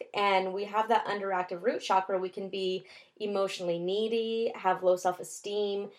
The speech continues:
have extremely self-destructive behavior, be fearful, confused, really withdrawn, can be underweight, also have very poor boundaries, really cold feet,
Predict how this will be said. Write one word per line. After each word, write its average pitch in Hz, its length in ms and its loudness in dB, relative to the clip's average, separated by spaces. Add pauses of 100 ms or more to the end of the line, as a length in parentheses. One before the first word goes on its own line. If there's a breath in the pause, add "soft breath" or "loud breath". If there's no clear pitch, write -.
(160 loud breath)
have 196 180 -2
extremely 226 640 4
self-destructive 202 760 2
behavior, 170 720 4 (240 loud breath)
be 185 120 -2
fearful, 226 840 4
confused, 202 1080 -2
really 202 240 0
withdrawn, 180 920 0 (380 loud breath)
can 226 140 4
be 208 220 -4
underweight, 185 760 0 (100)
also 208 320 2
have 240 240 0
very 190 240 4
poor 226 180 -2
boundaries, 190 680 2 (320 soft breath)
really 233 300 4
cold 311 260 -4
feet, 233 380 -2